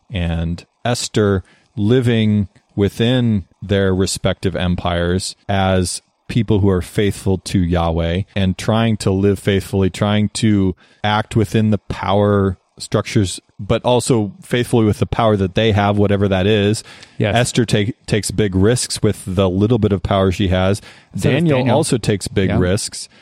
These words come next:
Speaker 1: Nehemiah's another one who takes risks and says,
Speaker 2: Yeah.
Speaker 1: "Hey, I'm the
Speaker 2: It's good.
Speaker 1: cupbearer to the king, but
Speaker 2: Right.
Speaker 1: I'm gonna take a risk and use what little power I have to speak to the king."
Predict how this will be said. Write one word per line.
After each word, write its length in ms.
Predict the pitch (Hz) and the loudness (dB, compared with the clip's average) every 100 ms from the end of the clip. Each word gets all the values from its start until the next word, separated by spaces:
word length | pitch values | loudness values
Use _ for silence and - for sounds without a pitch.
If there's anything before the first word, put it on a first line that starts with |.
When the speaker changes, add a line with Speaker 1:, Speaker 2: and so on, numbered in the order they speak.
| _ _ - | _ _ -2
Speaker 1:
Nehemiah's 680 | 120 143 127 123 131 131 | 2 2 2 2 2 2
another 320 | 113 104 98 | 2 2 2
one 200 | 98 107 | 2 2
who 140 | 113 104 | 2 2
takes 460 | - 95 - - - | 0 -2 -4 -12 -8
risks 380 | 95 95 104 - | 0 0 0 -2
and 160 | 104 95 | -2 0
says, 320 | 101 95 - | 0 0 -2
Speaker 2:
Yeah. 60 | 107 | -2
Speaker 1:
"Hey, 140 | 104 98 | 0 0
I'm 320 | 110 113 95 | 0 2 0
the 80 | 92 | -2
Speaker 2:
It's 140 | - | -2
good. 40 | 135 | -2
Speaker 1:
cupbearer 440 | 110 110 107 101 | 0 0 2 0
to 140 | - 95 | 0 0
the 160 | 92 | 0
king, 400 | - 135 120 104 | 0 -2 0 0
but 100 | 101 | 0
Speaker 2:
Right. 80 | 104 | 0
Speaker 1:
I'm 180 | 95 117 | 0 0
gonna 180 | 104 92 | 0 0
take 240 | - 98 | -2 -2
a 40 | 95 | 0
risk 400 | 90 95 - - | 2 0 -2 -4
and 300 | 98 90 87 - | 0 0 -2 -6
use 320 | 101 110 107 | 0 2 2
what 140 | 101 95 | 2 2
little 180 | 98 95 | 2 0
power 320 | 98 92 90 | 0 2 2
I 100 | 87 | 0
have 300 | 87 87 85 | -2 -2 -4
to 100 | 98 | -10
speak 400 | - - 113 107 | -10 -2 -2 -2
to 300 | - 95 90 | -4 0 0
the 140 | 85 85 | 0 -4
king." 360 | - 85 90 | -6 -6 -6